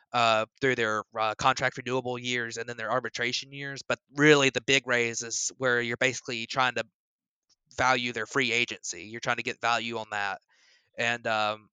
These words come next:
you know, it's interesting to see the breakdown on this, but, uh,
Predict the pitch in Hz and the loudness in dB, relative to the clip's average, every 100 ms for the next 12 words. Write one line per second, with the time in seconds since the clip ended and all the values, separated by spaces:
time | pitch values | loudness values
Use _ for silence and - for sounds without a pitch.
0 | _ _ _ _ - 135 120 120 - 147 | _ _ _ _ -8 0 2 2 2 2
1 | - 147 139 117 - 131 120 117 127 - | 2 -2 -4 -4 -4 -4 -4 -2 -2 -2
2 | 117 113 110 117 113 113 - 110 - _ | -4 -2 -4 -4 -4 -4 -4 -6 -6 _
3 | - - - - 117 110 101 | -20 -20 -20 -4 0 0 -2